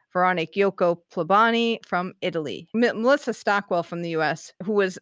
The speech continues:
flag bearer for the team and also has been highly touted throughout 'cause she was the defending bronze medalist from Rio. She placed fifth and was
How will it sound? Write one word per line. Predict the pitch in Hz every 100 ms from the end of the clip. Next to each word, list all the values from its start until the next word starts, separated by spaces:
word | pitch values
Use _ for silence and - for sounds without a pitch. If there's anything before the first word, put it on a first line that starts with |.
| - - -
flag | 190 185 190
bearer | 202 190 185 196 202
for | _ - 180 180 180
the | 185
team | - 196 196 190 - - -
and | 196 196
also | 180 196
has | 190 175
been | 175 165
highly | 160 180 170 170 151 151
touted | - 165 165 147 156 - _
throughout | 170 165 156 - -
'cause | 170
she | 160 165
was | 160 170 -
the | 180 160 160 - _ -
defending | 190 185 180 165
bronze | 139 143 170
medalist | 151 147 110 -
from | - 160
Rio. | 185 160 170 - -
She | -
placed | 254 226 196 -
fifth | - 220 233
and | 190 185
was | 175 165